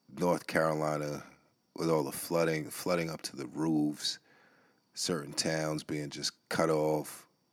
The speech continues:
due to no highway access due to the floods. <laughs> So many thoughts run through my head just reporting this to you guys.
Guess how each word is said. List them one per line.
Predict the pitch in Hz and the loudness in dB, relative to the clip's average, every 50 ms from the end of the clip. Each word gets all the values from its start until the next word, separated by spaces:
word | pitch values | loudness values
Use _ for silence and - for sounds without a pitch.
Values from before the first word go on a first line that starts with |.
| _ _ _ _ _ - - - _ | _ _ _ _ _ -20 -20 -20 _
due | - - 78 - | -2 0 0 0
to | - - - - - - | 0 -2 -6 -6 -4 -4
no | 76 78 78 76 | -2 -2 -2 -2
highway | - - 76 78 78 76 78 76 76 76 | 0 4 4 4 6 4 2 0 -2 -2
access | 71 78 80 76 - - - - 80 78 76 - - - - _ - - - - - - _ _ _ _ _ | 0 0 0 0 2 0 0 0 0 -2 -2 -2 -4 -6 -8 _ -20 -20 -20 -20 -20 -20 _ _ _ _ _
due | - 76 71 | -2 -2 -2
to | - - - | -2 -4 -8
the | 65 64 | -6 -6
floods. | - - - 82 82 82 80 78 73 - - - - - - - _ _ _ _ _ _ _ _ _ _ _ _ _ _ _ _ _ _ _ _ _ _ - | -8 -4 0 2 2 4 4 2 0 -2 -6 -8 -8 -10 -16 -20 _ _ _ _ _ _ _ _ _ _ _ _ _ _ _ _ _ _ _ _ _ _ -14
<laughs> | - - - - - - - - - - - _ _ _ _ _ _ _ _ _ _ _ _ _ _ _ _ - 87 - - - - - _ _ _ - - - - - - _ | -10 -8 -8 -8 -10 -12 -16 -20 -20 -20 -20 _ _ _ _ _ _ _ _ _ _ _ _ _ _ _ _ 0 2 2 2 0 -4 -10 _ _ _ -20 -20 -20 -20 -20 -10 _
So | - - 139 | 8 10 10
many | 131 107 87 | 12 10 8
thoughts | - - 90 87 85 82 - 80 | 8 6 6 6 6 4 4 2
run | 82 82 78 - - | 4 2 2 0 0
through | - 82 76 | 0 0 2
my | 73 71 69 | 2 0 -2
head | - - 80 78 76 71 69 | -2 0 0 0 0 -2 -4
just | - - 73 - - - - - - - | -4 -4 -2 0 0 -2 -2 -4 -6 -4
reporting | 73 71 - - - 82 78 78 76 73 69 76 | -4 -4 -2 -2 0 2 2 2 2 0 0 0
this | 76 73 - - | 0 0 -2 -2
to | - 78 | -2 -2
you | 76 78 78 | 0 0 0
guys. | 73 76 76 76 76 76 76 73 73 - - | 2 2 2 2 2 2 2 0 -2 -6 -8